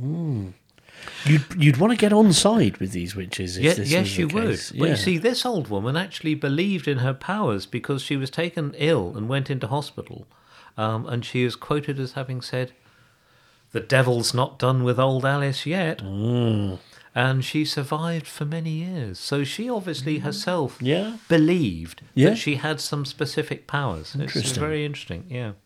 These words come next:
Speaker 2: But I, I think we've discovered from looking at some of the witch tales of Dartmoor in earlier episodes that they're nearly all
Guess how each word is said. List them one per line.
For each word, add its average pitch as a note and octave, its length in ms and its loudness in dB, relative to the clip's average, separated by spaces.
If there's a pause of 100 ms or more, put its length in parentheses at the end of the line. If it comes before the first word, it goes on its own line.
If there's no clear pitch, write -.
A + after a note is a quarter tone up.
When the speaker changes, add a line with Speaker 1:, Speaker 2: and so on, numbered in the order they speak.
(680)
Speaker 2:
But D3+ 260 2
I, E3 220 2
I D3+ 80 -2
think G3 240 -6
we've C#3+ 180 -2
discovered C#3+ 560 0
from A2+ 200 -4
looking B2+ 260 -4
at A#2+ 140 -10
some A#2+ 180 -4
of A#2 80 -4
the A#2 60 -4
witch - 280 -10
tales A#2 380 -2
of - 120 -20
Dartmoor G#2+ 640 -4
in G#2 440 -6
earlier A2+ 380 -2
episodes F#2 580 -6
that - 240 -6 (320)
they're C3+ 160 2
nearly D#3 540 -2
all G2+ 560 -4